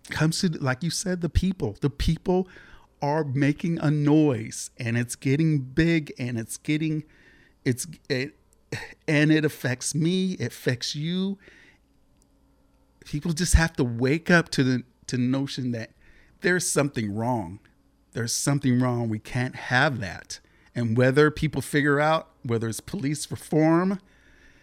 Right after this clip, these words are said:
whether it's d-, dismantling, whether there, there's talk of that, or whatever reform that they have to do, sensitivity training, whatever it is, it needs to happen,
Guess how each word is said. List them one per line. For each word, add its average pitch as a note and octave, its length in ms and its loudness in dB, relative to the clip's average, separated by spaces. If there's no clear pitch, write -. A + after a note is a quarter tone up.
whether A#2+ 300 -2
it's - 260 -6
d-, B2 300 -10
dismantling, D#3+ 1160 2
whether A2 200 -2
there, A2 220 -4
there's A2+ 320 -2
talk C#3+ 280 2
of A2+ 100 0
that, F#3+ 420 4
or C#3 240 2
whatever G3+ 680 2
reform F3 600 2
that C#3+ 160 -2
they D#3+ 120 -2
have C#3+ 320 0
to C3 60 -2
do, B2 380 -2
sensitivity E3 840 0
training, E3 500 0
whatever F#3+ 760 2
it F#3 220 2
is, D#3 520 0
it E3+ 180 0
needs F3 540 0
to - 160 -4
happen, C#3 580 0